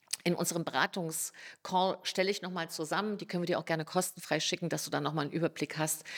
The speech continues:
Das ist mir wirklich wichtig, dass Chefinnen und Chefs jetzt in dieser Zeit in ihrer Kraft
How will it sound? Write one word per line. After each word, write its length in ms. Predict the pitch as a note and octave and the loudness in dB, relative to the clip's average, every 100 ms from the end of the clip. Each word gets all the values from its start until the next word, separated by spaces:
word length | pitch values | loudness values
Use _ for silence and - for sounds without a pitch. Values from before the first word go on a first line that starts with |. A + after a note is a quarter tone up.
| - - | -6 -2
Das 120 | D3+ | 0
ist 20 | |
mir 160 | D#3+ E3+ | 4 4
wirklich 340 | F3 E3 - | 2 0 0
wichtig, 420 | D#3 - C#3+ - - - - | 0 0 0 -2 -6 -14 -12
dass 220 | E3 - | -6 -2
Chefinnen 520 | - F#3 F3+ E3+ D#3+ - | 2 2 0 -2 -4 -6
und 200 | D3 - | -6 -2
Chefs 480 | F3+ F3+ - - | 0 0 0 -6
jetzt 400 | D#3+ G3 G3 - | 2 2 2 -4
in 260 | - F3+ F3 | -4 -2 -4
dieser 400 | F3+ F3+ E3 E3 | -4 -2 0 -2
Zeit 400 | - E3 E3 E3 | -2 2 2 0
in 100 | D3 | -4
ihrer 200 | D#3 D#3 | -4 -4
Kraft 420 | - E3+ - - | 0 -2 -2 -6